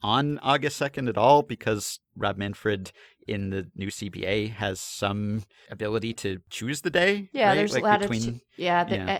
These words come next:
Speaker 2: I, I think he has a week range that he's able to put it in.
Speaker 1: And I don't know why he decided on that particular day, 'cause it,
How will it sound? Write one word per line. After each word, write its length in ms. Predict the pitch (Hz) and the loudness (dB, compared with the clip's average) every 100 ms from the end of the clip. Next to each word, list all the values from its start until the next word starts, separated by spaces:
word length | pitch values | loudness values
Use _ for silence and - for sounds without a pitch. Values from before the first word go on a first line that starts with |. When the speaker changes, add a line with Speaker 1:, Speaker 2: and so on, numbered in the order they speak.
| - | -4
Speaker 2:
I, 20 | |
I 40 | 190 | -4
think 200 | 202 190 | -4 -2
he 140 | 196 | 0
has 180 | 185 170 | 0 0
a 60 | |
week 320 | 160 170 170 151 | 0 -2 -4 -6
range 440 | 151 160 160 - | -6 -6 -8 -8
that 120 | 175 | -10
he's 160 | 175 175 | -8 -6
able 220 | 160 165 | -6 -6
to 100 | 165 | -10
put 200 | 165 151 | -12 -10
it 140 | 151 147 | -10 -10
in. 260 | 151 160 - - | -10 -10 -12 -8
Speaker 1:
And 260 | 104 92 - | -8 -8 -8
I 80 | 92 | -6
don't 140 | 92 | -6
know 80 | 90 | -6
why 220 | 82 92 | -4 -4
he 160 | 90 90 | -4 -10
decided 440 | - 104 92 90 | -10 -6 -4 -4
on 140 | 90 | -6
that 140 | 90 92 | -8 -10
particular 400 | 113 - 98 90 | -14 -14 -10 -2
day, 200 | 180 151 | 2 2
'cause 140 | 135 | 0
it, 140 | 113 | -4